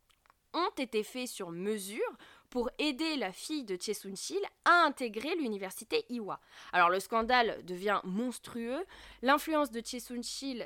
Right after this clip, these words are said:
s'avère énorme et les Sud-Coréens découvrent l'ampleur de l'affaire au fil du temps. Che était en fait amené à donner son avis sur un tas d'affaires, à retravailler certains discours, et cetera, et cetera, sans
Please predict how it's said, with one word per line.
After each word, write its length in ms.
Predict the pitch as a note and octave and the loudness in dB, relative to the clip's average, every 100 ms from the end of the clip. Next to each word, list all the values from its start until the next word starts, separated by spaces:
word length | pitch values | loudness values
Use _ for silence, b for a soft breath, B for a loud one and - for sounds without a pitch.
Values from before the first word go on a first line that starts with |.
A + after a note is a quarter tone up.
| - | -10
s'avère 600 | - - F#3 F#3+ F#3+ - - _ - | -16 -8 -6 0 0 -2 -12 _ 0
énorme 600 | E4+ C#4+ G#3+ C#4 F4 - _ - | 4 4 6 4 2 -4 _ -2
et 200 | C#4+ F4+ | 0 0
les 160 | A3+ A3 | 0 -2
Sud-Coréens 640 | - C4 - G#3+ F#3+ A3 | -2 -10 -6 -4 0 0
découvrent 500 | C4 G#3+ - D4 A#3+ - | 0 -2 -4 -8 -8 -8
l'ampleur 800 | G#3 G#3+ B3+ C4 C4+ B3+ A#3 F3 | -2 2 2 0 -2 0 0 -4
de 100 | E3+ | -6
l'affaire 380 | D#3+ F3 C4+ C4 | -6 -4 -2 -2
au 80 | G3 | -2
fil 240 | C#4+ B3 | -4 -6
du 120 | G3 | -8
temps. 200 | - - B B B B B | -16 -18 B B B B B
Che 180 | - F#4 G#4+ | -2 0 0
était 320 | - A#3+ C4+ B3 | 0 -2 -2 -2
en 120 | A#3+ | -4
fait 260 | D#4 D#4+ - _ | -4 -6 -10 _
amené 400 | G3 F#3+ G3 C4 A#4+ - | -4 -2 -2 -2 -4 -4
à 100 | G3 | -6
donner 420 | F3 A3 B3+ C4+ C4+ | -4 -4 -2 -2 -4
son 260 | - F3 | -6 -6
avis 280 | D#3+ E3+ F#4 | -6 -8 -12
sur 260 | - A#3 F#3+ | -12 -10 -6
un 100 | D#3+ - | -6 -4
tas 240 | D#4+ D#4+ D#4 _ | 2 2 2 _
d'affaires, 560 | E3+ D#3 F#3 B3+ G#4 - _ - | -10 -8 -4 -4 -4 -14 _ -2
à 140 | G3 | -2
retravailler 680 | F3+ A#3 - A#3 G#3 G3+ A3 | 4 4 4 2 2 2 0
certains 360 | A#3 F3+ - E3+ | -4 -8 -6 -8
discours, 380 | D#3+ - E4+ G4 | -8 -8 -6 -6
et 60 | |
cetera, 320 | - - A#3+ D#4+ | -8 -4 -2 -2
et 40 | |
cetera, 280 | - G#3 A2+ - | -4 -8 -8 -10
sans 360 | - - D#4 | -12 2 2